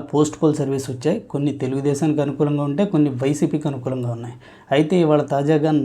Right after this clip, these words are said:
నాగన్న సర్వే రిలీజ్ అయింది. నాగన్న సర్వేకి రెండు తెలుగు రాష్ట్రాల్లోనూ కొంత క్రెడిబిలిటీ ఉంది. ఆ సర్వే కొన్ని సందర్భాల్లో పూర్తిగా రైట్ అయింది, కొన్ని సందర్భాల్లో పూర్తిగా రాంగ్ అయింది. అయినా సరే వాళ్ళు ఇవాళ అయితే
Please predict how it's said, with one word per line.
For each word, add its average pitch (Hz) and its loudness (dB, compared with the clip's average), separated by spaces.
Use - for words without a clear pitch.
నాగన్న 156 4
సర్వే 143 0
రిలీజ్ 135 -2
అయింది. 120 -4
నాగన్న 156 6
సర్వేకి 147 0
రెండు 160 4
తెలుగు 156 6
రాష్ట్రాల్లోనూ 135 0
కొంత 127 -2
క్రెడిబిలిటీ 147 2
ఉంది. 120 -8
ఆ 139 2
సర్వే 147 2
కొన్ని 147 0
సందర్భాల్లో 147 4
పూర్తిగా 151 4
రైట్ 143 2
అయింది, 160 4
కొన్ని 151 2
సందర్భాల్లో 151 6
పూర్తిగా 160 4
రాంగ్ 123 -2
అయింది. 120 -6
అయినా 170 6
సరే 170 4
వాళ్ళు 143 6
ఇవాళ 151 6
అయితే 143 0